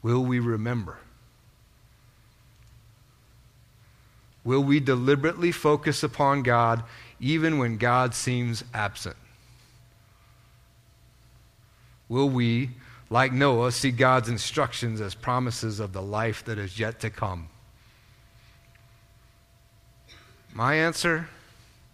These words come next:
maybe. I think I'm okay in a flood, that I can be faithful when it's all coming apart, but I'm not so sure I'm that good in liminal space. That space between,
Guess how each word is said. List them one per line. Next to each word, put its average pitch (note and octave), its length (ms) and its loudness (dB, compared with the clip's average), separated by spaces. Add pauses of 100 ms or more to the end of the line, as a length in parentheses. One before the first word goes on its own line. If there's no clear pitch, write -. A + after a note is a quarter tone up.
(1080)
maybe. F2+ 380 -10 (2000)
I D3 140 0
think F#3 180 0
I'm F3+ 160 6
okay E3 380 8
in C#3 120 4
a A2 40 0
flood, A#2 400 2 (440)
that A2 100 -2
I B2+ 80 2
can C#3+ 160 -4
be C3+ 100 4
faithful C3 460 2
when B2 100 2
it's A2 140 -2
all A#2 120 2
coming A#2+ 300 -2
apart, C3 460 0 (1500)
but G2 120 -10
I'm C3+ 140 -4
not D3+ 200 0
so C#3 160 2
sure B2+ 280 2
I'm A#2+ 140 4
that G#2+ 180 0
good A2+ 220 2
in G2+ 160 -2
liminal G2+ 340 -4
space. - 540 -12 (1300)
That A2+ 160 -2
space C3 420 0
between, C3 540 -4